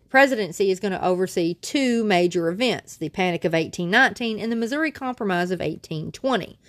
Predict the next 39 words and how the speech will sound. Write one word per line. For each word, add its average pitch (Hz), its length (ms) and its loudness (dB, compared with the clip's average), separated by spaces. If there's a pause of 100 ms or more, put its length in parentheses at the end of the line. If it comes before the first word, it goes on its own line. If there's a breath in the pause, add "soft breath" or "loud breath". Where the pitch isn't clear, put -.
(340 loud breath)
Now, 165 100 -2
the - 100 -4
Panic, 277 600 0 (280 soft breath)
this 196 100 -4
is 190 100 -4
gonna 220 200 2
be 202 120 2
an 190 120 -2
economic 190 520 -2
crash 208 420 4
and 202 100 -4
a 175 40 -4
depression 285 480 0
that's 190 140 -4
gonna 202 160 2
hit 185 180 -2
in 180 60 -6
eighteen 185 400 -4
nineteen. 202 540 0 (300 soft breath)
This 202 120 -6
will 202 60 -4
be 214 60 4
the 196 100 2
first 208 300 4
financial 214 600 2
panic 185 400 -4
since 196 220 -4
the - 100 -4
Articles 180 460 2
of - 160 -8
Confederation 180 680 2
era 196 220 0
in 208 100 -2
the 208 60 -2
seventeen 165 680 -6
eighties. 233 540 -2 (2250 loud breath)
<clears throat> 247 440 2 (320)
After 190 300 4
this, 240 380 8